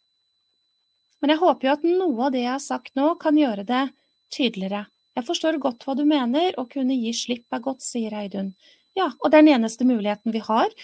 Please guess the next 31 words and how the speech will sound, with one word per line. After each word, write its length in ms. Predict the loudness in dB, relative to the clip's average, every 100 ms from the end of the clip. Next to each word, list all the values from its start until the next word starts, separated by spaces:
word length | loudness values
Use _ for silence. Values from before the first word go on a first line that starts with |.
| -6 0
og 180 | 6 8
uten 560 | 8 6 _ 0 0 0
verktøy 520 | -6 _ _ 0 2
for 180 | 2 0
å 80 | 0
kunne 240 | 0 2
gjøre 340 | 2 0 -2 -2
det, 100 | -2 -4 _ _ 0
har 120 | 0
vi 140 | 0 -8 _ 2
ingen 420 | 4 4 0 -8
sjans. 440 | -6 -6 -6 -8 -10 -14 -20 2
Jeg 80 | 6
har 100 | 6
lyst 220 | 4 -2
til 120 | -6
å 60 | -4
tillegge, 600 | -4 -2 -2 0 0 0
altså, 240 | -4 -8
tanke 400 | -2 0 0 0
og 80 | -2
følelse 380 | 0 -2 -2 -4
henger 280 | -2 -2 -2
jo 60 | -2
sammen. 440 | -4 -2 0 0 -4 _ _ _ _ _ _ _
Og 240 | 6 6 2 -20 -20 0
vi 160 | 4 6
mennesker, 560 | 4 0 0 0 0 2
vi 80 | 0
har 480 | 0 2 4 4 4
noen 240 | 2 0